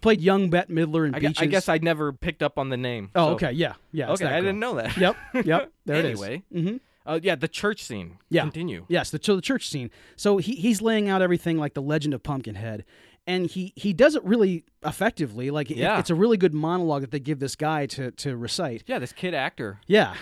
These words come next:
Speaker 2: I
Speaker 1: and
Speaker 2: think
Speaker 1: he
Speaker 2: this was his first movie, he
Speaker 1: Oh,
Speaker 2: said.
Speaker 1: was? Okay,
Speaker 2: Yeah.
Speaker 1: yeah. He does a good job.
Speaker 2: Mm-hmm.
Speaker 1: Um, and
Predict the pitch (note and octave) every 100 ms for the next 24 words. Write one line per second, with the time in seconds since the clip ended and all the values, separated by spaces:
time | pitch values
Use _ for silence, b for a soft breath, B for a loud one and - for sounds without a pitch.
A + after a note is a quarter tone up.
0 | - C#3+ E3 A#3 A3+ F#3+ F3 - F3 -
1 | D#3 F#3+ A2 G2+ D#3+ D#3 A#3+ - - G3
2 | G#2 D#3 A3 G#2 - D#3+ D3+ E3 D3 E3
3 | C#3+ G#3 D#3+ C3+ B2+ C#3 G#3 B _ -
4 | F3 D#3+ D#3 - F3 E3+ D#3+ -